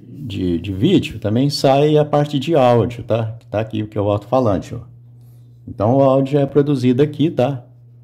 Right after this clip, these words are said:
A alimentação dele vem tudo aqui. Às vezes, às vezes costuma vir uma alimentação externa, né? Através de um fio de lá pra cá pra alimentar a parte do som aqui, tá?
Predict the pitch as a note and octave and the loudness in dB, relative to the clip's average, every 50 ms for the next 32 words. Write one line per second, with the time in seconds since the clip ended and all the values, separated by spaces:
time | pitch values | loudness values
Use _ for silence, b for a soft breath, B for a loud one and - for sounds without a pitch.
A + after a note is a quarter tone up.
0 | - - - - - G#2 G2+ G#2 A2+ A#2 A#2+ B2 A#2+ A#2+ A#2 G#2+ - - A#2 G#2 | -20 -20 -16 -10 -6 -4 0 2 2 4 4 2 2 2 0 0 0 -2 -2 -2
1 | G#2 G2 F2+ F#2 G2 G2 G2 F#2 G#2 G#2 G2 - A2+ G#2 A2 G#2+ - - C#3+ E3+ | -2 0 0 0 0 0 -2 -2 -2 -2 -2 -4 -2 -2 -2 -2 0 -2 -4 -4
2 | D3+ B B B B B B B B B B B B B B B B B B B | -4 B B B B B B B B B B B B B B B B B B B
3 | B - C#3 D#3+ D#3+ D#3+ F3 G3+ G#3+ G#3+ G#3 G#3 G#3+ - - - D#3 D3+ D3 C#3+ | B 0 0 0 2 2 2 2 2 2 0 -2 -6 -6 -2 -2 0 0 0 0
4 | D#3 F3 F#3 F#3 F#3 - G3 F3+ - F#3+ F#3 G3+ F#3+ D#3+ E3+ E3+ F3 E3+ E3+ E3+ | 0 0 0 -2 -4 -6 -12 -8 -6 -4 -4 -4 -4 -2 -2 -2 0 0 0 0
5 | E3+ E3 E3+ D#3+ D#3 D#3 C#3 A#2+ - - C3 B2+ C3 C3+ C3+ C3+ C3 - - - | 0 0 -2 -2 0 0 -2 0 0 0 2 2 2 2 0 -2 -6 -6 -4 0
6 | B2 A#2 A#2+ C3+ D#3 E3+ C#3+ A2+ A2 A#2+ B2 B2 A#2 G2+ G2+ G2+ G#2+ - B2+ C3 | 2 2 4 2 2 2 2 2 2 2 4 2 2 0 -2 -6 -10 -12 -16 -16
7 | B2 - A2+ G2+ - G#2+ G2+ F#2 F2+ F2+ G2 G2 G#2 A2+ A#2 - G#2+ G2+ A2+ A#2 | -14 -12 -10 -4 -4 -2 0 0 0 0 0 -2 -4 -4 -2 -2 0 0 0 0
8 | G#2+ A#2+ A2+ A2 A2 C3 C3+ B2 B2+ C3+ C3+ C#3 D#3 D#3+ E3+ F3 E3+ D#3+ - D#3+ | 0 2 2 2 2 0 -2 0 2 0 0 2 0 0 0 -2 -2 -2 -2 -4
9 | D#3+ D#3+ D#3+ D#3+ D#3+ D#3+ D#3 - - C#3+ D3+ E3+ D#3+ - - E2+ - - G#2+ A2+ | 0 0 0 0 0 -2 -6 -2 -2 0 0 -2 -2 -4 -6 -6 -4 -2 -2 -2
10 | A#2 - | -2 -4